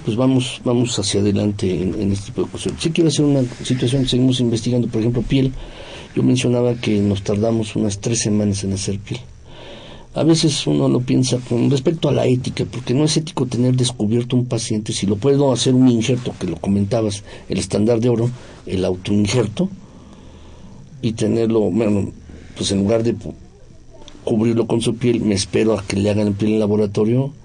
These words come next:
pues no es ético. Entonces, estamos trabajando para obtener piel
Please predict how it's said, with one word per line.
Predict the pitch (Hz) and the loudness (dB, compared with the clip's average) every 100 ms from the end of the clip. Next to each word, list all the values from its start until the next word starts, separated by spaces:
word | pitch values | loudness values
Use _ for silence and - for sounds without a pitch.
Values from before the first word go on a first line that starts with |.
| - - - - | -20 -20 -20 -6
pues | 98 | 0
no | 101 | 0
es | 98 | 0
ético. | 95 80 - - - - - - - - - - - - - - - | -2 -6 -12 -16 -18 -20 -20 -20 -20 -20 -20 -20 -20 -18 -18 -18 -8
Entonces, | - 110 117 127 127 - - | -4 0 2 2 0 -6 -6
estamos | 120 160 170 165 | -2 2 2 2
trabajando | 143 135 123 120 123 | 0 2 2 0 0
para | 117 98 95 95 - | -2 -2 -2 -4 -6
obtener | 98 - 104 110 110 | -8 -2 0 0 -2
piel | - 110 110 123 | -2 0 0 -2